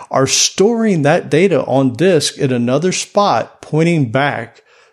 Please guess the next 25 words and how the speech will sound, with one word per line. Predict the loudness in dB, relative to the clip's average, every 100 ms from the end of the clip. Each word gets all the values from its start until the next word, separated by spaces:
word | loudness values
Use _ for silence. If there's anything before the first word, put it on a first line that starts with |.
| -8
to | 0 0 0
the | 0
main | -2 0
record, | 0 -2 -2
assuming | -6 0 2 2
that | 2
you | 0
have | 0 -2
a |
clustered | -4 -4 -4 -4 -4
index | -2 -2 -4
on | -4 -4
disk, | -2 -2 -2 -6
right? | -6 -6 -10 -20 -16 -4
So | -2 -2 -4 -12 -4
you're | 0 0 2
already | 2 2 2 2 0
taking | 0 0 0 -2
a | -2
hit | 0 -2 0
on | -2 0
duplication | -2 -2 -4 0 0 0 -2
in | 0
an | -2 -2
index | 0 2 2 0 -2 -6 -16